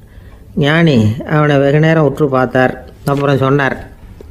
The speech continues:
"சீடனா இருக்கிறது ரொம்ப சிரமம்னார்." "நான் தயாரா இருக்கிறேன்னா." "அது இன்னமும் சிரமமாச்சே, இங்கே வந்து குருவா இருக்கிறது மட்டுமே சுலபம்"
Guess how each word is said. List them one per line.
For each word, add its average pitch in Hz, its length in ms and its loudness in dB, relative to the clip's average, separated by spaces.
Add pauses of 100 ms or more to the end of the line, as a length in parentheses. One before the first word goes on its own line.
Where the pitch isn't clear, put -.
(440)
"சீடனா 185 420 2
இருக்கிறது 147 340 2
ரொம்ப 147 240 2
சிரமம்னார்." 127 760 0 (520)
"நான் 135 240 -2
தயாரா 147 420 2
இருக்கிறேன்னா." 120 580 0 (1000)
"அது 143 180 2
இன்னமும் 185 420 4
சிரமமாச்சே, 151 960 2 (680)
இங்கே 147 400 2
வந்து 160 260 4 (460)
குருவா 175 340 4
இருக்கிறது 143 360 2
மட்டுமே 139 420 2
சுலபம்" 131 540 0